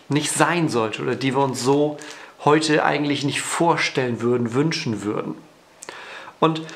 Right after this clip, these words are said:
das Beispiel, man muss gar nicht nach Amerika schauen, es fängt im Kleinen schon an. Wer länger als zehn Minuten im Internet unterwegs war, der,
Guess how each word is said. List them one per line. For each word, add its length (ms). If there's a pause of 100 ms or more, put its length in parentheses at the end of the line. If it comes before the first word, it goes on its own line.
(320)
das 160
Beispiel, 640 (180)
man 180
muss 160
gar 80
nicht 100
nach 60
Amerika 380
schauen, 220
es 100
fängt 180
im 80
Kleinen 380
schon 160
an. 240
Wer 80
länger 240
als 240
zehn 240
Minuten 260
im 120
Internet 320
unterwegs 500
war, 300 (480)
der, 380